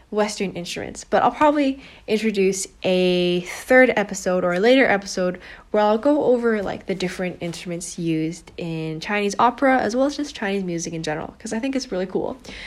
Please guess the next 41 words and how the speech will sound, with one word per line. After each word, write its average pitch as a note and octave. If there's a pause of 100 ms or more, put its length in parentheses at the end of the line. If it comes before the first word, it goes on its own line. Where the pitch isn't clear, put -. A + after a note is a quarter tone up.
(160)
You G#3+
have G3+
a G3
lot F#3+
of F#3+
similarities E3
with D#3+ (360)
instruments F3+
that D#3+
are C#3+
in C#3+
India, A#3+
instruments F#3
that E3
are D#3
in D#3+
the E3
Middle F#3+
East, F#3
Japan, F3+ (240)
Korea, E3
and C4+
it's C#4
really G#4
cool F#4
to A3
see, G3+
like, - (380)
how F#3+
different F3
cultures D#3
have -
their E3
own E3+
different E3+
instruments. - (920)
But - (100)
back A#3
to A3+
the G3
aria G#3